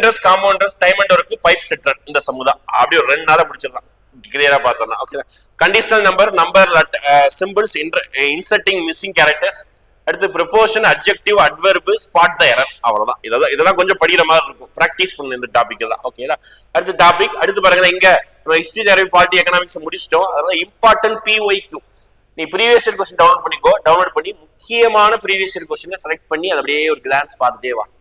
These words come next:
பிராக்டிஸ் பண்ணு. ஜி கேல அப்படியே படிச்சுட்டே வா. ஓகே, ஏன்னா ஜி கே தான் பொறுத்த வரைக்கும் ப்ரீவியஸ் இயர் கொஸ்டின் நிறைய ரிப்பீட் ஆகுது.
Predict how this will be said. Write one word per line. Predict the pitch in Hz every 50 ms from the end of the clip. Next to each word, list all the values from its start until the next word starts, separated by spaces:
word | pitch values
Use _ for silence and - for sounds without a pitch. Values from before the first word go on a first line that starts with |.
| _ _ 131
பிராக்டிஸ் | 143 143 - 147 139 - -
பண்ணு. | 127 120 110
ஜி | 104 113 143 139
கேல | 127 139
அப்படியே | 135 123 127 135
படிச்சுட்டே | 127 - 120 123 - - - 123 113
வா. | 107 101 - -
ஓகே, | 120 -
ஏன்னா | 131 135 143 143 139 - - - - _ _
ஜி | - 135 160
கே | 156 156 160 156
தான் | 156 156 156
பொறுத்த | 147 139 135 143
வரைக்கும் | 143 151 165 -
ப்ரீவியஸ் | 147 156 165 165 156 -
இயர் | 139 135
கொஸ்டின் | 131 - 147 127
நிறைய | 123 131 127
ரிப்பீட் | 120 113 - 127 - -
ஆகுது. | 107 98 95 -